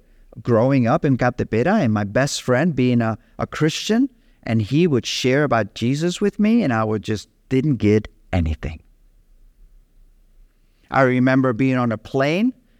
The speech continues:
uh, after doing my own detox of cocaine. I got on a plane traveling to, uh, Atlanta, no, sorry, to North Carolina, so I could go to university. And on the plane, a lady told me about Jesus for eight hours.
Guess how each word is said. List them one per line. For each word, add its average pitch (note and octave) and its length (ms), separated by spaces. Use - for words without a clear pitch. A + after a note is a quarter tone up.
uh, A2 340
after A#2 500
doing C3 220
my A#2+ 160
own B2 200
detox D3+ 520
of A2 140
cocaine. D#3+ 680
I A#2 120
got B2+ 180
on A#2+ 100
a G#2 80
plane E3+ 440
traveling C3 720
to, B2 380
uh, G#2+ 380
Atlanta, D#3 600
no, C3 160
sorry, A#2+ 240
to A#2+ 120
North C#3+ 260
Carolina, D3 560
so - 200
I B2 80
could A#2 160
go C#3+ 120
to C#3+ 80
university. C3+ 720
And B2 100
on A#2+ 120
the A2+ 100
plane, D#3 400
a B2 100
lady C#3 380
told C#3 260
me C3+ 80
about A#2+ 300
Jesus A#2 460
for A2 260
eight A2+ 280
hours. F#2 760